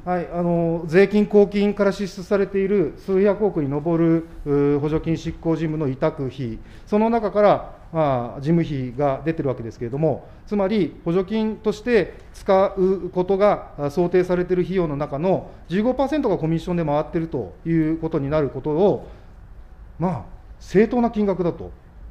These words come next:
いうお話をされたんですけど、まあ、このマスク作ってくださった下町の中小企業の親父さんは、それ聞いてどう思いますかね。私、ちょっと本当に心配になります。で、まだあります。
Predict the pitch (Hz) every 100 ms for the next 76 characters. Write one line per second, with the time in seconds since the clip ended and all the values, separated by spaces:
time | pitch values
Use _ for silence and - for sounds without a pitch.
0 | 139 143 139 135 143 135 135 131 131 143
1 | 151 110 - 101 117 107 - - - -
2 | - 160 151 170 196 196 180 175 185 185
3 | 151 - 160 135 127 127 123 123 110 -
4 | - - - 156 156 151 151 147 127 -
5 | 151 143 147 170 139 117 131 131 135 131
6 | 156 - - - - 196 220 247 226 285
7 | 156 127 - 107 107 - - - 156 175
8 | 180 165 170 180 185 175 175 170 151 143
9 | 131 - - - - - - - 185 190
10 | 185 - - - - - 180 185 233 190
11 | 131 120 - - -